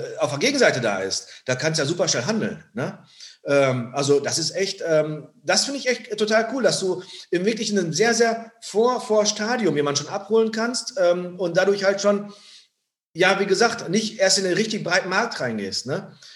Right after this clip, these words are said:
Ähm, weil das Problem ist ja immer der Ankauf. Und, ähm, wenn ich in einem Markt bin, je mehr Marktbe-, oder Mitbegleiter ich habe,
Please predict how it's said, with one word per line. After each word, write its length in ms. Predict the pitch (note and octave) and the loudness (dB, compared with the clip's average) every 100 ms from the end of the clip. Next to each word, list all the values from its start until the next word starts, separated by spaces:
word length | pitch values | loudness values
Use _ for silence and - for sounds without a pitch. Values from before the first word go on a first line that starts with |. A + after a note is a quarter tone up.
| _ C#3+ | _ 0
Ähm, 340 | C#3 C#3+ D3 | 4 4 4
weil 140 | D#3+ E3 | 2 4
das 200 | E3+ - | 2 0
Problem 200 | E3+ A3+ | 2 2
ist 100 | A3 | 4
ja 60 | |
immer 80 | G#3+ | 2
der 140 | G3+ | 2
Ankauf. 460 | G#3+ B3 C#3+ A2 G#2 | 0 -4 -2 -2 -2
Und, 200 | C#3 C3+ D#3 | -6 -6 -2
ähm, 600 | D3 D3 D3+ D3 - _ _ | 0 -2 -10 -18 -20 _ _
wenn 300 | F#3 F3+ F3+ | -10 -2 -2
ich 140 | F#3 F#3 | 0 0
in 60 | |
einem 80 | D#3+ | 2
Markt 300 | F3 G#3+ A3 | 4 2 2
bin, 280 | A#3 A#3 - - _ | 0 0 -6 -18 _
je 180 | C#3+ F3 | 0 2
mehr 180 | G3 G3 | 4 4
Marktbe-, 840 | G#3 B3+ A3+ D#3+ - D#3+ D#3+ D#3+ | 4 4 2 0 -2 -2 -2 -2
oder 160 | F3 E3+ | 0 2
Mitbegleiter 520 | A3 A3 F3 D#3+ D#3 | 2 0 0 2 2
ich 160 | C#3 F#3+ | -2 0
habe, 440 | G#3+ D#3+ G3 G#3+ | 2 4 2 0